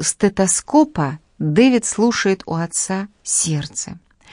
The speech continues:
Я молча наблюдаю за ним и гадаю, каков будет результат. Он щупает у отца пульс и смотрит на мониторы. Сделав заметки в своём блокноте, он бросает взгляд на меня.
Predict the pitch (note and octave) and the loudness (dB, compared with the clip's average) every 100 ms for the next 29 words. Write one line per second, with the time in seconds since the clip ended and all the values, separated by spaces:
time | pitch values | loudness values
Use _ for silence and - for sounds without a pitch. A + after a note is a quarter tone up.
0 | - - _ E3+ G3+ F#3+ G3+ G3 F3 E3+ | -20 -20 _ 2 4 6 4 2 0 0
1 | D#3+ E3 F3 D#3+ D3 D#3+ F#3+ A#3+ D#3+ D#3 | 0 0 2 0 0 2 4 4 4 0
2 | C#3+ G#3 A3 E3 D#3+ - G#3 E3 F#3 F3+ | 4 6 6 2 -4 -2 -2 0 -4 -4
3 | F#3 F#3 G3 G3+ - D#3+ C#3 - _ - | -6 -6 -4 -4 -4 -4 -4 -12 _ -20
4 | - - - A3+ G#3 - B3+ G#3 G3 F#3+ | -20 -10 4 4 4 2 2 0 2 2
5 | F3+ - - D#3+ D#3 - C#4+ D#4 - - | 0 -2 -2 -2 -2 0 2 2 -6 -8
6 | _ _ F#3+ - G#3+ C4+ C4+ B3 G3 F#3 | _ _ -2 2 4 4 2 -2 0 2
7 | F3 - D#3 D#3+ F3 _ _ _ _ _ | 0 -4 -8 -8 -12 _ _ _ _ _
8 | D3+ D#3 E3 D#3+ D3 E3 E3 F#3 - - | -4 0 0 0 0 0 2 0 -4 -10
9 | - D#3+ D#3 D3 D3+ - E3 G#3+ G#3+ C#3+ | -4 -2 0 -2 -4 -2 0 0 0 -8
10 | - - - - E3+ D3 E3 - F3 D#3 | -8 -18 -18 -2 0 2 0 0 0 0
11 | - D3 D#3+ E3+ F3 D#3+ E3+ G3 G3+ E3 | -2 -2 0 -2 -2 -2 0 2 2 0
12 | - | -4